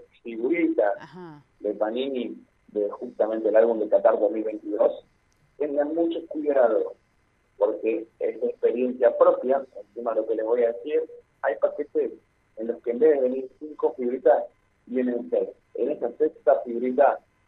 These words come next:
Speaker 1: viene una que es coleccionable de algunos jugadores estrellas, como Cristiano Ronaldo, como Lionel Messi, como Luis Suárez, incluso Neymar, que tienen varios colores.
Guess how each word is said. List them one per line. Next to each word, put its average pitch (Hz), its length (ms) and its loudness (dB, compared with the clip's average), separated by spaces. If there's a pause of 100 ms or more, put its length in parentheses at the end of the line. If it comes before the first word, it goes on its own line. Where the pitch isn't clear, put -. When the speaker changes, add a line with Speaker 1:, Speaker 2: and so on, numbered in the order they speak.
(120)
Speaker 1:
viene 143 320 -4 (140)
una 139 840 0 (160)
que 127 160 2
es 139 60 0 (140)
coleccionable 123 1000 0 (280)
de 98 80 2
algunos 113 480 0
jugadores 107 480 4
estrellas, 160 480 -2
como 104 240 -4
Cristiano 110 340 -4
Ronaldo, 123 640 0
como 98 340 -4 (100)
Lionel 101 360 -10
Messi, 131 440 -8 (280)
como 101 320 0
Luis 104 280 -2
Suárez, 127 420 6 (200)
incluso 127 420 -4
Neymar, 117 460 2 (360)
que 139 80 0
tienen 160 280 0
varios 139 280 6
colores. 101 400 0